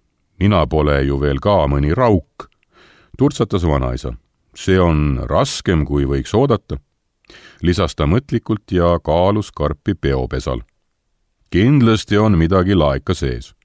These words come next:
"Aare!" kilkasid poisid jälle kooris. "Sellepärast see kindlasti lukus ongi," jätkas Ossi.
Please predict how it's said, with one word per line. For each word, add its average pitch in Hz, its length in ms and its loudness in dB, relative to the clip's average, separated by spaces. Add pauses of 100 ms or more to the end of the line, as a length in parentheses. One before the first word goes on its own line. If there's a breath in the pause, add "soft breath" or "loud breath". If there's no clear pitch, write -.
(760 soft breath)
"Aare!" 208 1120 4 (480)
kilkasid 78 560 -4
poisid 73 320 -2
jälle 107 320 2
kooris. 67 480 -4 (1200 soft breath)
"Sellepärast 107 600 2
see 107 120 2
kindlasti 120 420 2
lukus 127 300 2
ongi," 131 420 2 (480)
jätkas 76 360 -4
Ossi. - 320 -4